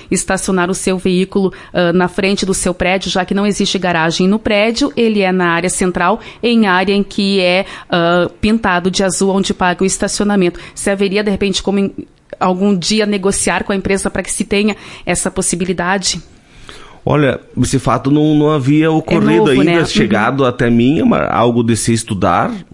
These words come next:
Speaker 2: né, realmente.
Speaker 1: Ela relata que precisa colocar o carro, ah, final do dia e retirar no início da manhã, naquele horário ali em que não há cobrança por causa disso, né?
Speaker 2: É, teria que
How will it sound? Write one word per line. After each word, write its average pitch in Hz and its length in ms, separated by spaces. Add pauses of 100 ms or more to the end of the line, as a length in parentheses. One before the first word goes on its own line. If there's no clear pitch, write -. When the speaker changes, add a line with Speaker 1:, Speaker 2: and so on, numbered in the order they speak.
Speaker 2:
né, 92 380
realmente. 101 380
Speaker 1:
Ela 185 140
relata 185 460
que 202 140
precisa 196 380
colocar 190 400
o 190 40
carro, 175 520 (240)
ah, 170 220 (140)
final 175 460
do 180 100
dia 202 480
e 359 40
retirar 220 500
no 208 60
início 190 280
da 196 140
manhã, 202 380
naquele 254 320
horário 196 340
ali 185 180
em 202 80
que 214 140
não 196 160
há 180 160
cobrança 185 540 (520)
por 196 140
causa 180 340
disso, 170 360
né? 165 260
Speaker 2:
É, 90 380
teria 101 440
que 110 160